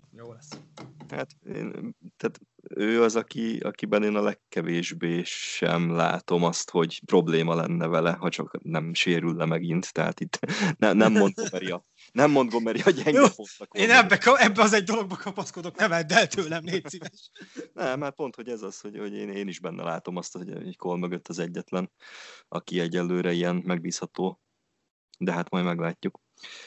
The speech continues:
Speaker 2: Viszont térjünk vissza ezerkilencszáznégybe,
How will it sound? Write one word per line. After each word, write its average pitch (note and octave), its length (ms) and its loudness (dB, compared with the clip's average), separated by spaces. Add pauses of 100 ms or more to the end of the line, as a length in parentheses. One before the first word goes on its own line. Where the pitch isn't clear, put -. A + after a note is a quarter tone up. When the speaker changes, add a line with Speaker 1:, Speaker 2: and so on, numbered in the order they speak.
(420)
Speaker 2:
Viszont C3 260 2
térjünk G2+ 340 6
vissza - 280 2
ezerkilencszáznégybe, F#2 1500 2